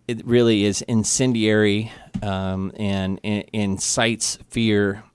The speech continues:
And I wanna encourage our listeners that when you're on social media to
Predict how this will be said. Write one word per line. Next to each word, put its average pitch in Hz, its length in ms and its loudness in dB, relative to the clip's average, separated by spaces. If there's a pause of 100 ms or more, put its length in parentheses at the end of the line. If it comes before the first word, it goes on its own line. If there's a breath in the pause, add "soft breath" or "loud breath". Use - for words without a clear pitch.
And 95 460 -4 (260)
I 101 200 -2
wanna 101 200 -2
encourage 98 440 -2
our 101 140 0
listeners 104 580 0
that 110 100 -4
when 123 180 -2
you're 135 260 2 (300 loud breath)
on 143 160 0
social 135 340 0
media 135 340 2
to 165 340 0